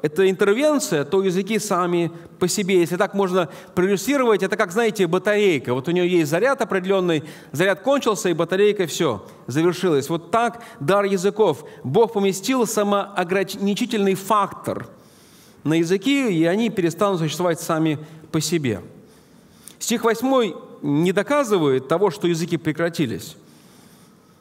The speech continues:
Э, он только показывает, что есть, э,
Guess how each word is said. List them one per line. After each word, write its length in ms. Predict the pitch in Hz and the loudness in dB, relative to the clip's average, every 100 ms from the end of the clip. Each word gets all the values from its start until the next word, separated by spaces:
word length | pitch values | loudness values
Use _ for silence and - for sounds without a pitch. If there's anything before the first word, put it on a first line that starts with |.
| - - - - | -20 -20 -16 -8
Э, 680 | 110 110 113 113 110 110 110 | -4 -4 -4 -4 -4 -4 -4
он 160 | 170 | -2
только 240 | 185 185 180 | -2 -2 -2
показывает, 520 | 175 208 208 175 160 | -2 0 -2 0 -2
что 160 | - 160 | -2 -2
есть, 460 | 156 160 - - | 0 0 -2 -4
э, 440 | 135 131 131 120 | 0 0 0 -2